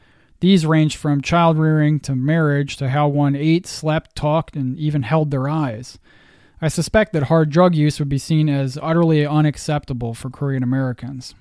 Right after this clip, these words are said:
But it's hard for me to pin down the attitudes on heavy drugs in Korea itself. I don't have the language expertise. But I did find evidence of the touch of another class of drug in Korea, namely opium. Drug production and drug running in Korea started in the late nineteenth century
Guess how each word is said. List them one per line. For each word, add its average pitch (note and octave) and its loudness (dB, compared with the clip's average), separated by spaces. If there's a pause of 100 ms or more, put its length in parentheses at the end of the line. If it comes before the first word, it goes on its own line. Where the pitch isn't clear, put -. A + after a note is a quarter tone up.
(320)
But - -2 (440)
it's - -6
hard F3+ 6
for E3 0
me D#3+ 4
to C#3+ 0
pin D#3 2
down D3 2
the C#3 0
attitudes C#3+ -2
on C3 -2
heavy C3 0
drugs C#3 -2
in B2 -2
Korea D3 -2
itself. B2+ -4
I C#3+ -8
don't C#3 -4
have C3 -2
the B2 -8
language C3 -2
expertise. A#2+ -14 (540)
But D#3+ 2
I E3 6
did G#3+ 4
find A3+ 2
evidence F3+ 2
of D3 -6
the C#3 -4
touch E3 -2
of C#3 -4
another D#3 2
class C#3 -2
of B2+ -6
drug B2+ -6
in B2 -4
Korea, B2+ -8
namely B2+ -4
opium. A2 -4 (720)
Drug F3+ 4
production F3 4
and B2+ 0
drug D3+ 2
running D3+ 4
in C3 2
Korea C3+ -4
started C#3 -2
in C3+ 0
the C3 0
late C#3 -2
nineteenth C#3 -2
century D3+ -2